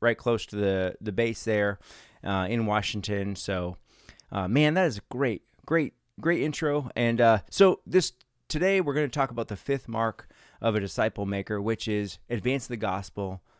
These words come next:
through spiritual generation. So you've been there, done that, Al. You've been living this for years and years and years. Um, so first off, uh, how, when you think about spiritual generations, what is that to you?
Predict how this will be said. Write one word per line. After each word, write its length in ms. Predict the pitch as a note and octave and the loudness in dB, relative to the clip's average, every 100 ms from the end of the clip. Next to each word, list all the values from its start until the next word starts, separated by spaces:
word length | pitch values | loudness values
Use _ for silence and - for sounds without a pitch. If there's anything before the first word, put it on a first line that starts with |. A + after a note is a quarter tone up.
| _ | _
through 100 | A2+ | -10
spiritual 420 | - A2+ G2+ G#2 | -6 -6 -6 -6
generation. 640 | F#2+ F#2+ F#2 F#2 - F#2 F#2 | -6 -4 -4 -6 -6 -10 -6
So 200 | G#2 G2+ | -2 -2
you've 300 | A#2+ F3 C3 | 0 -2 2
been 220 | C3+ B2 | 0 0
there, 140 | G#2 | -2
done 220 | F#2+ G2+ G2 | -4 -4 -4
that, 220 | F#2+ F2 | -4 -4
Al. 220 | F#2+ G2 | -4 -4
You've 160 | G#2+ A#2 | -4 -4
been 280 | G#2 F#2+ F#2+ | -8 -8 -14
living 420 | A#2+ C3+ D#3+ C3+ | -6 0 2 2
this 200 | A2 F#2+ | -2 -2
for 200 | - G2 | -6 -10
years 480 | F#2 G2+ A#2+ A#2+ A2 | -10 -6 -4 -4 -6
and 120 | G#2+ | -8
years 240 | G#2+ G#2+ F#2+ | -8 -8 -8
and 140 | G2 | -8
years. 480 | G#2+ A#2 A2+ G#2+ - - - - - _ | -4 -4 -4 -6 -12 -18 -20 -20 -20 _
Um, 420 | G#2+ G#2+ G2 G2 | -6 -4 -4 -6
so 340 | - D3 C#3+ - _ _ _ | -2 2 4 2 _ _ _
first 300 | D#3 F3+ - | 0 0 0
off, 380 | F3 G3 - - _ | 0 -2 -4 -20 _
uh, 100 | D#2+ | -8
how, 540 | E2 A#2 D#3+ F3+ F3 - _ _ | -6 -4 -2 0 -2 -6 _ _
when 440 | - G#2 B2 C#3 C#3 | -10 -6 -2 0 0
you 120 | F3+ | 0
think 200 | F3+ E3 | -4 -4
about 180 | D3+ B2+ | -2 -4
spiritual 380 | - D3 A2+ | -4 -6 -4
generations, 640 | A2+ C3 A#2+ C#3+ C#3+ B2 - | -4 -2 -4 -4 -6 -8 -12
what 200 | - A#2+ | -6 -4
is 140 | E3 A#2+ | -2 -2
that 200 | F2+ - | -6 -8
to 100 | F#2+ | -10
you? 240 | F2+ D#2+ | -10 -10